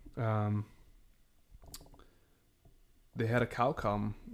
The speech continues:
come right into them. I think they were probably doing some light call, cow calling,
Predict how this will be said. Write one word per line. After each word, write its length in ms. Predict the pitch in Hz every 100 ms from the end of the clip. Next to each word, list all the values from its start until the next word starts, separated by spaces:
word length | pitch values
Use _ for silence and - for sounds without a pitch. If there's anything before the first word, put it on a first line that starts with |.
| -
come 200 | 123 113
right 160 | 113
into 260 | 117 120 113
them. 300 | 95 82 117 -
I 60 |
think 160 | - 117
they 80 | 113
were 80 | 110
probably 280 | 110 113
doing 240 | 113 113 110
some 200 | - 110
light 200 | 110 -
call, 440 | 113 110 113 - -
cow 300 | - 123 113
calling, 580 | 117 123 110 113 120